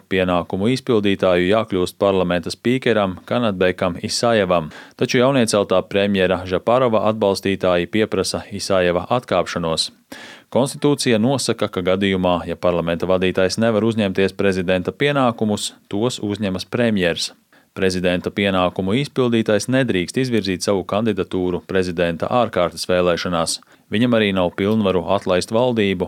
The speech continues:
un izsludināt parlamenta ārkārtas vēlēšanas. Taču viņš var izdot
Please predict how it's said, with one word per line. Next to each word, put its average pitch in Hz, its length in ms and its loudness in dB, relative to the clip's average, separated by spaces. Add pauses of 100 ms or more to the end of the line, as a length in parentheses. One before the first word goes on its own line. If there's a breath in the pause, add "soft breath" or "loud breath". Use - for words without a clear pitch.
un 98 160 -2
izsludināt 90 640 -2
parlamenta 85 560 -2
ārkārtas 87 640 -2
vēlēšanas. 85 720 -2 (720 loud breath)
Taču 123 240 -2
viņš 127 240 0
var 113 160 2
izdot 107 320 2